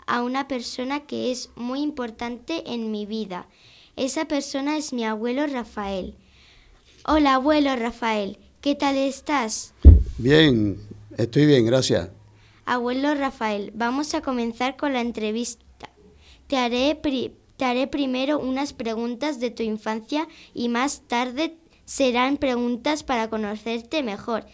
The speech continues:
Speaker 1: ¿Estás preparado?
Speaker 2: Claro que estoy preparado, súper.
Speaker 1: Bien, pues vamos allá. ¿Dónde naciste?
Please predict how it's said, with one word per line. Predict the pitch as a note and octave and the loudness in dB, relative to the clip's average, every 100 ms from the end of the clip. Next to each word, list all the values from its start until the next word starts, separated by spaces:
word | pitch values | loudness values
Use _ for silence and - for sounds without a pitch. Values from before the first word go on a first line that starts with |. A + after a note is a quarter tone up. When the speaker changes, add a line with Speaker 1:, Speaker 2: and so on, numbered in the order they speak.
| - - | -20 -10
Speaker 1:
¿Estás | - A#3 A#3+ B3 | -6 -4 -2 -4
preparado? | - D#4+ D#4+ B3+ A3+ A3 A#3 F4 - - - - - | -2 -2 0 0 2 2 2 0 -2 -14 -20 -20 -14
Speaker 2:
Claro | - - G#2+ | -10 -4 0
que | C3+ | 2
estoy | C#3+ | 2
preparado, | C#3+ A2 F2+ A#2 D#3 D3+ E2 | 2 0 0 0 2 2 0
súper. | - - E3 A#2 F#2+ - - - - | -4 0 2 0 -2 -8 -20 -20 -10
Speaker 1:
Bien, | A3 D#4+ E4+ B3 | 2 4 4 2
pues | B3 C4+ A#3 | 0 -2 0
vamos | E4 F4 F4 E4+ | 0 2 0 0
allá. | C#4 A#3 G#3+ F#3 G#3+ - - - - - - - | 0 0 0 -2 -10 -20 -20 -20 -20 -20 -20 -2
¿Dónde | B3+ C4 C4 | 2 2 2
naciste? | F4 C#4+ - G#3+ - C#4 D#4+ | 2 0 -2 -2 -2 0 0